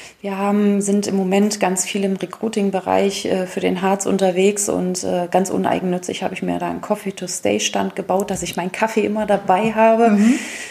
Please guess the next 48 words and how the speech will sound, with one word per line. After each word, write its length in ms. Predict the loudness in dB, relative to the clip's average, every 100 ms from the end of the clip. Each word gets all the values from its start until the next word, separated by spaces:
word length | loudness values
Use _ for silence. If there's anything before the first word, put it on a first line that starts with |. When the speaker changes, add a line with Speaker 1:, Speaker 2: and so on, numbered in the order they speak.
| -8 -4
Speaker 1:
Äh, 200 | -2 -2
meine 240 | -2 -4
Kollegen 600 | -4 0 4 4 4 2 0
sind 200 | 0 0
immer 120 | 0
schon 160 | 0 2
ganz 240 | 2 0
witzig, 320 | -2 0 0
wenn 140 | 0 0
unsere 180 | 2 0
Kaffeemaschine 640 | 0 -2 -2 -2 -2 -2
mal 220 | 0 2
in 100 | 2
Ruhezustand 680 | 2 2 0 -2 -4 -2 -2
geht, 180 | -2 -2
kommen 200 | -2 -2
sie 120 | -2
zuerst 320 | 0 0 0
in 80 | -4
meine 240 | -2 0 0
Ecke 160 | -2
und 100 | -4
sagen, 220 | -2 -4
„Geht's 280 | -4 -6 -4
dir 120 | -2
nicht 180 | -2 -4 -6
gut?“ 80 | -6 -6 -6
Das 240 | -2 0
schafft 320 | 2 2 2 2
die 80 |
Kaffeemaschine 760 | 2 4 2 2 0 2 2 2
normalerweise 600 | 2 4 2 2 0 0
nicht, 180 | -2 0
wenn 140 | -2
du 100 | -2 0
da 220 | 2 4
bist. 240 | 4 4 0 -2 -6 -6
Also 100 | -6
ich 180 | -10 -8
bin 20 | -2
wirklich 240 | 0 0
ein 100 | -2
Kaffee-Junkie, 680 | -6 -8 -8 -8 -10 -10 -10
das 140 | -8
Speaker 2:
Mhm. 40 | -2
Speaker 1:
brauche 280 | 2 2 0
ich 160 | -4
unbedingt. 640 | 0 0 0 -2 -4 -6